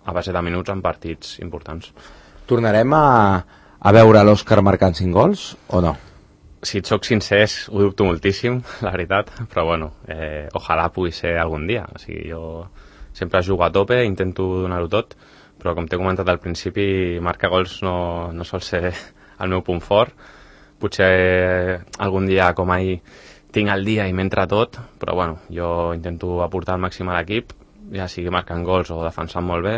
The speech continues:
Speaker 1: o f-, com sigui, i no, sincerament no crec que,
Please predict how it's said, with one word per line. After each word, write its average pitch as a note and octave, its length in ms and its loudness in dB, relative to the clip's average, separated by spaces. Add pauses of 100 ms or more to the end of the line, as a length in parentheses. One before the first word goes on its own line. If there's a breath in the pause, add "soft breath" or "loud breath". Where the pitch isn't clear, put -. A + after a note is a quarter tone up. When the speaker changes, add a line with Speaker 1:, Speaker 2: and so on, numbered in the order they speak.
(160)
Speaker 1:
o D#2+ 360 -10
f-, - 280 -20 (420)
com F#2 200 -4
sigui, B2+ 260 -4 (840 soft breath)
i E2 240 -4
no, E2 140 -4 (180)
sincerament E2+ 400 -4
no E2+ 80 0
crec - 160 -12
que, D2+ 160 -6